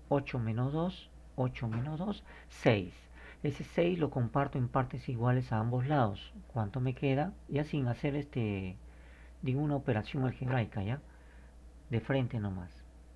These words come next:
Tres y tres. ¿Entendiste? Todo vale ocho. Le restas el cemento dos, es seis. Ocho menos dos, seis. Ese seis lo tengo que compartir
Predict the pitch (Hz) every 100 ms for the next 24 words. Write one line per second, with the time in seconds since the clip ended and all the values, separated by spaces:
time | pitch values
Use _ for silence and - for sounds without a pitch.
0 | - - - 120 131 170 - - - -
1 | - - - - - - - 104 - 92
2 | 80 - - - - - - - 120 110
3 | 104 127 185 185 - - - - - -
4 | - - - - 127 131 127 127 123 123
5 | 127 110 - - - - - - - -
6 | - 107 107 117 127 135 123 123 131 120
7 | 127 127 127 131 165 - - - - -
8 | - - - - - 98 - - 127 98
9 | - - - - 127 127 127 110 98 98
10 | 101 147 - - 104 92 - - - -
11 | - - 127 135 127 151 147 139 110 123
12 | 123 123 117 104 107 131 131